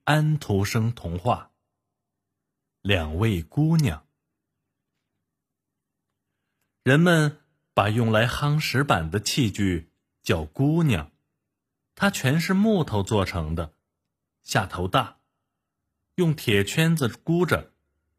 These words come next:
上头小，有柄，那就是她的胳膊。工具间里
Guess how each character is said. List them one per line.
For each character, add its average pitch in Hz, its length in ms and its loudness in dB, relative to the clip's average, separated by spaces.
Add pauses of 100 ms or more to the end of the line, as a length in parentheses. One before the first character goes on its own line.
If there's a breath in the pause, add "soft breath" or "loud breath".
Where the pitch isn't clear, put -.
(200)
上 90 320 -4
头 95 160 -4
小， 85 440 -6 (520)
有 104 240 2
柄， 85 340 -2 (880)
那 214 200 2
就 170 180 -2
是 135 140 -2
她 143 240 0
的 127 100 -2
胳 160 320 0
膊。 80 220 -6 (1000)
工 147 180 0
具 143 160 2
间 135 260 2
里 101 360 0